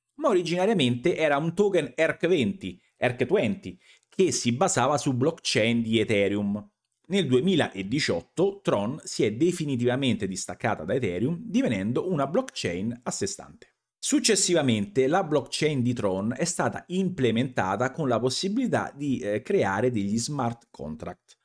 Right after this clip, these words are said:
esattamente come avviene per Ethereum, eh, ma in un linguaggio di programmazione più semplice, o meglio, più utilizzato. Mentre Ethereum utilizza il suo linguaggio Solidity, eh, la blockchain di Tron utilizza i linguaggi, eh, Python e Java.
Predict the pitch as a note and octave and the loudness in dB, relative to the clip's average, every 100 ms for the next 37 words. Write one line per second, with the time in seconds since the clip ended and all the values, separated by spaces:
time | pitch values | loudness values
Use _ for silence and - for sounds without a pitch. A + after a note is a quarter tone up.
0 | _ _ _ _ _ A3+ A#3 G3 - A#2+ | _ _ _ _ _ -2 0 0 2 2
1 | A#2 A#2 C3+ A2+ B2+ G2+ G2+ F2+ F#2 A#2 | 2 2 0 0 0 -2 -4 -2 -2 0
2 | E2+ F2 F2 E2+ _ _ _ - A#2 B2+ | 0 -4 -6 -8 _ _ _ 0 2 2
3 | F3+ G#3 B2+ C#3+ G3 C4 A3 D3 A#2 A#2 | 2 2 2 2 2 2 4 2 2 0
4 | C#3 E3 C3+ G#2+ B2+ D3+ A#3 B3 - C3 | 0 0 0 2 2 2 0 -2 -2 2
5 | B2+ C3 B2 - C3+ - A2 G2+ G2+ G#2+ | 2 2 -2 -6 -4 -2 0 -2 -4 -8
6 | G2 G#2+ - _ E3+ A#2+ G2+ F2+ F2+ F#2+ | -6 -6 -6 _ 0 2 2 0 -2 -2
7 | F#2+ - _ - C#4 C3+ A2 F#2+ F#2+ D#2 | -4 -6 _ 0 0 2 -2 -2 -6 -6
8 | E2 D2+ _ _ _ _ _ D3 C4+ - | -8 -10 _ _ _ _ _ 0 2 2
9 | D3+ D#3+ D#3 B2+ A#2 A2+ A#2+ A#2 D#3+ C#3 | 2 2 4 4 4 2 0 0 0 0
10 | G#2+ G#2+ - A#2 G#2 G#2 D3 A#2 G2+ F#2+ | 0 0 0 0 2 2 2 0 -2 -2
11 | - - A#2 A#2 F#2 F#2 A#2 D3 A2 A2+ | -2 -2 0 0 -2 -4 -2 -2 0 2
12 | A#2+ F3 F#3 B2 A#2 - E3 B2+ B2 F3+ | 2 2 2 0 0 -2 0 2 2 2
13 | A#2 A#2 C3 C3 E3+ D#3+ B2+ G2+ A2+ A2 | 2 2 2 0 0 0 0 0 0 0
14 | - C#3 E3 D#3 A#2+ A#2 A#2 C3+ D#3 A2+ | 0 -2 0 2 2 0 -2 -4 -2 2
15 | A#2 C3 C3+ C3 A#2+ C#3 D#3 - A2 G2 | 2 2 2 0 2 2 0 -4 -4 0
16 | C#3+ G#2+ F2 E2+ | 2 2 0 -2